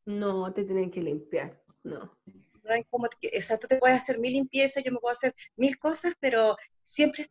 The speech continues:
Speaker 2: queda como el, el ganchito, el ganchito
Speaker 1: Mm.
Speaker 2: que queda. Entonces
Speaker 1: Claro.
Speaker 2: tú necesitas a alguien que te limpie. Eh,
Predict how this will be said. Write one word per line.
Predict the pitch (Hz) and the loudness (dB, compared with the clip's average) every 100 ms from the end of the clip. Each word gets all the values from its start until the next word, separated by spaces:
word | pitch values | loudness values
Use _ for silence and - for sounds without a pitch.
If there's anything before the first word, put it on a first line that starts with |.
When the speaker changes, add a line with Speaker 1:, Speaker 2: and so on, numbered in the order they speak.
| - | -2
Speaker 2:
queda | 277 277 | 0 2
como | 262 254 | 0 0
el, | 240 - 208 208 - | 0 0 -2 -4 -8
el | 214 208 | -6 -4
ganchito, | 214 - 190 175 170 _ 208 | -4 -4 -6 -8 -12 _ -14
el | |
ganchito | 208 220 208 175 | -8 -4 -2 -4
Speaker 1:
Mm. | - | -6
Speaker 2:
que | - _ - | -12 _ -8
queda. | - - _ _ _ _ _ _ - - | -8 -10 _ _ _ _ _ _ -20 -12
Entonces | 196 214 240 | -6 -2 -2
Speaker 1:
Claro. | 190 | 0
Speaker 2:
tú | 254 | 2
necesitas | 262 - 277 | 2 0 -2
a | |
alguien | 262 269 | -2 -2
que | 269 | -4
te | 226 | -6
limpie. | 202 _ _ - - | -8 _ _ -20 0
Eh, | 226 | 2